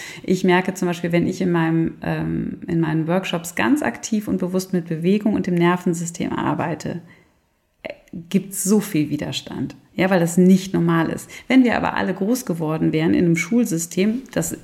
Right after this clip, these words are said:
ändert sich momentan, ne? Ich will da überhaupt nichts, äh, sagen, jetzt, dass das gar nicht stattfindet, also Bewegung zu integrieren,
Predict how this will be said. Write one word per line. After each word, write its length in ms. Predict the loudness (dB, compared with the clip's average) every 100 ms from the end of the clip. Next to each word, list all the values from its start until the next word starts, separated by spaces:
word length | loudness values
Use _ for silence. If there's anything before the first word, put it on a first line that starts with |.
| -2
ändert 320 | 2 2 0
sich 180 | -4 -2
momentan, 600 | 0 0 0 -2 -2 0
ne? 120 | 0
Ich 220 | -2 -4
will 80 | -4
da 100 | -2
überhaupt 200 | -2 -2
nichts, 260 | -4 -4 -10
äh, 380 | -6 -4 -4 -6
sagen, 400 | -6 -6 -2 -2
jetzt, 280 | -2 -4 -12
dass 140 | -12
das 140 | -10 -10
gar 120 | -6
nicht 120 | -6
stattfindet, 500 | -6 -10 -8 -4 -4
also 200 | -4 -8
Bewegung 420 | -6 -2 0 0 -2
zu 100 | -4
integrieren, 540 | -6 -6 -6 -4 -2